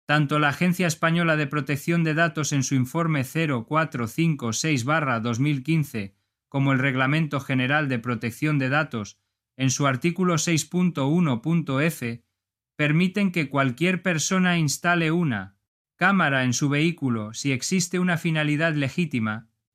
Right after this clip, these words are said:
como evitar robos, vandalismo o daños. La agencia ha concluido en un informe jurídico que sí se pueden realizar grabaciones, pero con precaución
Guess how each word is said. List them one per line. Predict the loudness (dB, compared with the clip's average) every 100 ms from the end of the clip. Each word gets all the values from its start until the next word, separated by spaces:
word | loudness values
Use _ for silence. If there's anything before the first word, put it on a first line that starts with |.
| _
como | -2 2 2
evitar | 2 2 2
robos, | 2 2 2 0 -2 -4
vandalismo | -2 0 0 2 2 2 0 -2 -6
o | -4 0
daños. | 0 0 -4 -12 -20 _ _ _ _ -6
La | -4
agencia | 0 2 2 2 2 0 -2 _ _ -2
ha | 0 2
concluido | 2 4 4 4 4
en |
un | 4 4
informe | 2 0 0 0
jurídico | 0 0 2 0 -2
que | -2 0
sí | 2 2
se | 0 0
pueden | 0 0 0
realizar | 0 0 0 0 0 0
grabaciones, | 0 -2 -2 -2 0 -2 -6 -14 _ _ _ -4
pero | 0 0
con | 0 0
precaución | 0 0 -2 0 0 2 0 -4